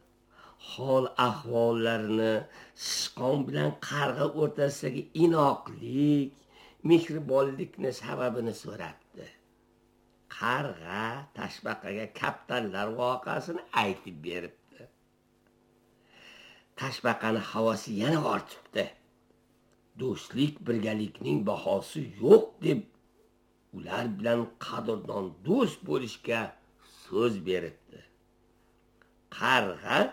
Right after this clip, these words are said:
tashbaqani ham izzat, hurmat bilan ziyofat qilibdi.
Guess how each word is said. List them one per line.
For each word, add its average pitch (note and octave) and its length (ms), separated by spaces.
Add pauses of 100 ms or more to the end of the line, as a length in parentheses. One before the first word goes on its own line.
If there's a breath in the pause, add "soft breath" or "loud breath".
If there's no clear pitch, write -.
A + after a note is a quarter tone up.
(300)
tashbaqani A2 800
ham A2 160 (200)
izzat, A#2+ 720 (540 soft breath)
hurmat D#3+ 460 (100)
bilan F3 280
ziyofat A#2 800 (120)
qilibdi. - 540